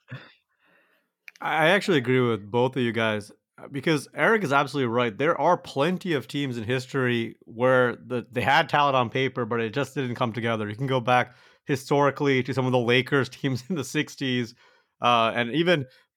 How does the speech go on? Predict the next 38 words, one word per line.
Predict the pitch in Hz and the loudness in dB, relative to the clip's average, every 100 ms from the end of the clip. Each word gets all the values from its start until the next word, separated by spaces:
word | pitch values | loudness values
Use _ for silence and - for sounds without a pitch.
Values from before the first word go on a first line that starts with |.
| - | -4
pre | 170 190 190 | 2 4 4
the | 156 | 4
year | 147 156 | 4 2
they | 147 | 2
won, | 131 147 151 | 2 4 2
where | 135 127 127 | 2 0 0
the | 120 | -2
first | - 147 127 | 0 0 0
couple | - 135 | -4 0
times | 143 135 123 | 2 2 2
when, | 123 120 120 | -4 -4 -4
you | |
know, | 113 | -6
Wilt | 113 147 139 | 0 0 0
was | 131 | 0
trying | 135 | 0
to | 127 | 2
win | 127 | 0
in | 120 | 2
L | 120 120 | 2 2
A, | 147 | 2
it | 131 | 0
didn't | 117 120 | -2 -4
even | 117 | -4
work | 110 110 | -4 -4
out. | 120 110 107 _ _ _ _ _ | 0 0 0 _ _ _ _ _
Uh, | - 113 110 | -2 0 2
and | 131 | 2
then, | 147 139 127 | 2 0 -6
you | - | -8
know, | 123 | -4
you, | 120 113 | -4 -6
you | 123 | -4
talk | 139 131 | -2 0
about | 135 | -2
the | 117 | -2
nineties | 113 120 127 120 120 107 - | 0 0 0 0 -2 -4 -6
Rockets, | 117 131 131 - 123 113 - | 2 4 4 2 -2 -2 -8